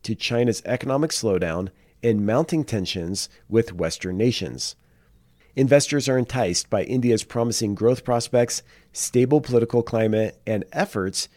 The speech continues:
to emerge as a viable manufacturing alternative to China.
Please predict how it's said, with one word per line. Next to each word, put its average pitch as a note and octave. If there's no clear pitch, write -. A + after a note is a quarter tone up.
to C3
emerge A2+
as G#2
a G2
viable A#2+
manufacturing G#2+
alternative G#2
to A2
China. G#2